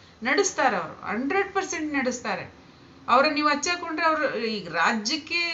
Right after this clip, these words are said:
ರಾಜ್ಯದವ್ರಿಗೆ ಸೀಲ್ ಹಾಕಿದ್ರೆ ಇವ್ರು ಅವ್ರ ರಾಜ್ಯದವ್ರು, ಹೌದಾ ಅಲ್ವಾ? ಈಗ ದಡ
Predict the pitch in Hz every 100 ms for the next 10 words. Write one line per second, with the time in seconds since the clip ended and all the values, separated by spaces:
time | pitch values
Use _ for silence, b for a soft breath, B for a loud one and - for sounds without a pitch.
0 | 320 285 285 294 320 311 311 311 311 320
1 | 320 370 381 302 262 240 220 196 180 160
2 | 165 208 320 302 - - - - - -
3 | - - - _ _ _ _ _ _ -
4 | 311 302 285 220 190 190 220 214 247 254